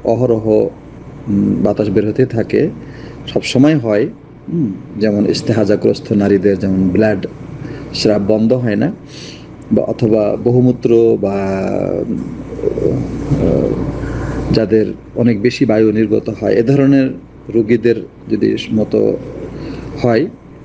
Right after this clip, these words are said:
তাহলে এই অবস্থায়, হুম, সে ওয়াক্ত হওয়ার পরে ওযু করবে, ওযু করে ওই ওয়াক্তের যত সালাত আছে সে সবগুলো আদায় করবে।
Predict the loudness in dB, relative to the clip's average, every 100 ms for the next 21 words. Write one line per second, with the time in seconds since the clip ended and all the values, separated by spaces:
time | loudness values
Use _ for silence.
0 | -20 -10 -2 0 4 4 4 4 2 0
1 | 0 0 0 -4 -14 -20 -8 -2 -2 -4
2 | -10 -12 -2 4 4 4 0 -6 -18 -18
3 | -18 -16 -16 -14 -14 -14 -14 -12 -6 -2
4 | -2 0 0 2 2 2 2 2 -2 -8
5 | -18 -20 -18 -16 -16 -16 -16 -6 2 4
6 | 4 2 2 4 4 4 4 2 2 2
7 | 2 4 4 4 2 -2 -2 0 -2 -4
8 | -2 -2 -2 -2 -2 2 2 2 -2 0
9 | 2 2 2 0 -2 -4